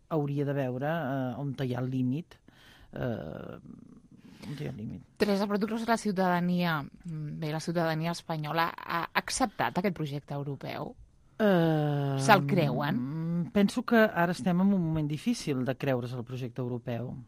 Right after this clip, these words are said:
Speaker 1: Jo crec que sí que... Jo crec que, mm, els joves que ara tenen en, vint-i-cinc anys, eh,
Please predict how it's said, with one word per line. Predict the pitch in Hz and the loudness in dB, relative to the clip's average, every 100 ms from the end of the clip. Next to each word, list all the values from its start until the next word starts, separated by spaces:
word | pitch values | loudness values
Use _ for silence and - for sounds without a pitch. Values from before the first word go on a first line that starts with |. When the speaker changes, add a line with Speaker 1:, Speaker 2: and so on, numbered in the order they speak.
| _ - - | _ -12 -4
Speaker 1:
Jo | 160 | -2
crec | 175 254 | -2 -2
que | - | -4
sí | - 226 | -4 -4
que... | - 127 123 123 - - - | -2 -2 -2 -4 -10 -20 -8
Jo | 233 | -2
crec | 247 254 - | -2 -2 2
que, | 196 220 - - - _ _ - | 4 4 -2 -20 -20 _ _ -2
mm, | 180 165 160 - | 2 2 0 2
els | 165 143 | 2 4
joves | 156 220 170 139 | 6 8 6 2
que | - 160 | 4 4
ara | 147 143 139 135 - | 6 6 6 4 2
tenen | 170 156 151 147 151 147 147 | 4 6 6 4 4 2 2
en, | 143 139 - | 2 0 -2
vint-i-cinc | 160 156 151 160 160 147 165 147 | 0 2 2 2 2 4 4 4
anys, | 117 143 233 - - - - - - - | 2 2 0 -2 -14 -20 -20 -20 -20 -8
eh, | - 151 143 135 131 131 127 127 | -2 2 4 4 4 2 2 0